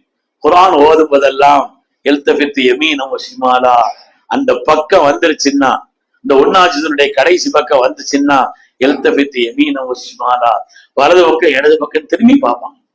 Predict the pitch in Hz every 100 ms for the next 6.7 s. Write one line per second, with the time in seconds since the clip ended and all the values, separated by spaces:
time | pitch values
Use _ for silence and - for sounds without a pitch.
0 | _ _ _ _ _ _ _ _ _ _
1 | - - 202 202 170 165 139 127 - 95
2 | - - - _ _ _ _ _ _ -
3 | 190 254 269 240 214 214 185 214 302 277
4 | 254 226 226 214 202 208 196 - - 233
5 | 277 339 330 311 311 294 285 285 294 359
6 | 370 359 277 240 - 156